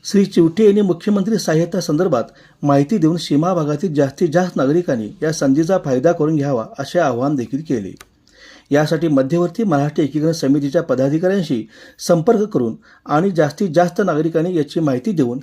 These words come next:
ही योजना यशस्वी करण्याचे सांगितले. याचबरोबर महाराष्ट्र सरकार महात्मा ज्योतिराव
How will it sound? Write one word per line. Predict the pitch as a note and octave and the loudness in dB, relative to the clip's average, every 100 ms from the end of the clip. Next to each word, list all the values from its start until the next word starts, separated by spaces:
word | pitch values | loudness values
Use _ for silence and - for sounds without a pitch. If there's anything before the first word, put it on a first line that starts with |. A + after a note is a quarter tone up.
| - | -2
ही | |
योजना | F3+ D3+ C3+ | 0 2 0
यशस्वी | D#3 C3 D#3+ F#3 | -2 -2 -2 -2
करण्याचे | F#3 B2+ C4 B3+ | -2 0 -2 -2
सांगितले. | G3 C#3+ A2 G#2+ A2+ G#2 - _ _ _ _ - - - | -6 -6 -6 -8 -8 -8 -10 _ _ _ _ -20 -20 -4
याचबरोबर | B2 C#3 C#3+ C3+ D#3+ | 0 2 0 0 2
महाराष्ट्र | D3 B2+ C#3+ D#3+ | 0 -2 -2 -4
सरकार | D3+ B2+ D#3+ | -4 -2 -2
महात्मा | C#3+ B2+ - F3 | 0 -2 -2 -2
ज्योतिराव | D3+ C3 D#3 E3 | -2 -2 0 0